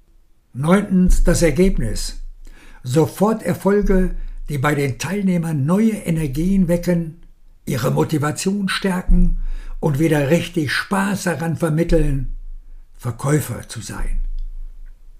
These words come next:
Das führt zu mehr Kunden, mehr Abschlüssen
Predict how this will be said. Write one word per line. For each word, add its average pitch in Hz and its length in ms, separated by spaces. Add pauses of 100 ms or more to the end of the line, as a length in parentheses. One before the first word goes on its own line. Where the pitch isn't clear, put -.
(380)
Das 175 400 (160)
führt - 320
zu 165 100
mehr 143 220
Kunden, 196 580 (340)
mehr 139 260
Abschlüssen 180 800